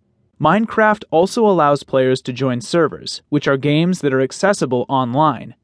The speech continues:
This way, you can play with people from around the world. Joining an online game is easy,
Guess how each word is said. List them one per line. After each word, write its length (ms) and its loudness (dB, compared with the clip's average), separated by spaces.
This 240 -2
way, 320 -6
you 140 0
can 160 -4
play 180 2
with 220 0
people 260 2
from 240 -2
around 300 2
the 80 4
world. 480 0
Joining 420 2
an 80 4
online 520 2
game 340 0
is 240 -6
easy, 480 -4